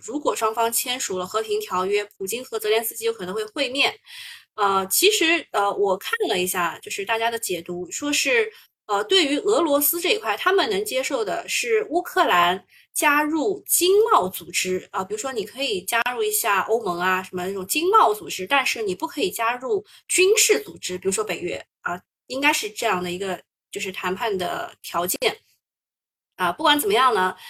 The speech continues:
这是俄乌开战一个月以来首次提出一些实质性的进展，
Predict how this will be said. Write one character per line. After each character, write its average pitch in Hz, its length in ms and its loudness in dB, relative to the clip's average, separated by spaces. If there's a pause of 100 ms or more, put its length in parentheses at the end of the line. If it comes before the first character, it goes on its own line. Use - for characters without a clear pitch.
(160)
这 269 100 -2
是 262 140 0
俄 226 160 4
乌 269 120 0
开 277 240 0
战 240 300 2
一 202 60 -2
个 254 100 0
月 247 240 2
以 185 100 2
来 175 220 2
首 185 180 -4
次 180 280 -2
提 185 160 -4
出 190 120 -6
一 214 80 2
些 214 220 0
实 202 160 0
质 302 140 -2
性 339 120 0
的 302 80 -2
进 330 200 2
展， - 240 -4